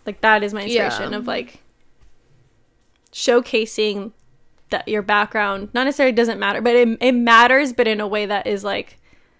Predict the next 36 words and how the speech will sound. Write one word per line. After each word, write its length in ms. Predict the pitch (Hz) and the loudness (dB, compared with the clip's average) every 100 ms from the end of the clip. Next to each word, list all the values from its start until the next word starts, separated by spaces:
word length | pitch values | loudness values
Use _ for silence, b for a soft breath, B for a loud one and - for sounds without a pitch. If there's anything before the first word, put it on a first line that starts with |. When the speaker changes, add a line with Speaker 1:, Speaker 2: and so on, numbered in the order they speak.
| _ _ _ _ _ _ _ _ _ _ - | _ _ _ _ _ _ _ _ _ _ -2
Speaker 1:
it's 220 | 233 - | -2 -2
needed 380 | 208 208 233 220 | -6 0 0 0
to 100 | 233 | -4
be 140 | 202 | -6
seen 460 | 190 - - - 214 - | -10 -12 -12 -12 -14 -6
regardless 500 | 214 202 190 190 - | -4 -2 -4 -4 -8
of, 120 | 190 | -8
like, 220 | 190 - | -8 -10
where 200 | 196 190 | -8 -6
you're 140 | - 208 | -6 -10
coming 320 | - - 247 | -12 -14 -14
from. 320 | 202 - 226 - | -12 -12 -14 -16
Speaker 2:
Like, 120 | 220 208 | -20 -18
the 80 | |
good 180 | 202 196 | -16 -16
or 120 | - - | -16 -18
the 80 | |
bad. 280 | 202 - - 233 | -18 -18 -14 -10
Speaker 1:
Yeah. 240 | - - - _ _ - | -8 -10 -16 _ _ -16
Speaker 2:
Yeah, 160 | 233 | -12
I 60 | 220 | -12
still 280 | 214 - 220 | -12 -14 -14
feel 120 | 220 | -14
like 80 | 220 | -14
I 40 | 220 | -14
don't 300 | 208 - 220 | -14 -16 -16
have 100 | 220 | -18
an 80 | |
answer 220 | 220 247 247 | -18 -18 -18
for 120 | - | -18
that, 180 | - - | -18 -18
which 160 | - | -18
maybe 220 | - - - | -18 -18 -18
is, 200 | - - | -20 -20
like, 500 | 50 50 _ - _ _ | -20 -20 _ -20 _ _
terrible. 500 | - - - - | -20 -20 -20 -20